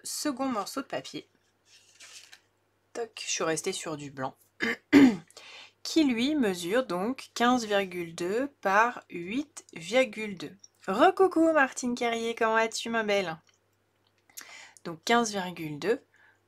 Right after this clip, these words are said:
par huit virgule deux. Ok ?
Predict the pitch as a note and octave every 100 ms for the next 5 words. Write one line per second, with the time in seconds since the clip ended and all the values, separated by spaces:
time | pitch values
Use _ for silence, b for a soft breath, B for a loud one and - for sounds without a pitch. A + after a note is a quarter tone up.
0 | _ - F#3 F#3+ G#3+ - _ _ E3 F#3
1 | B3 _ - - _ - E3 F#3+ A3+ F#3
2 | E3+ D#3 - _ _ _ _ _ _ _
3 | _ _ _ _ _ _ _ _ _ _
4 | _ _ G#3+ G#3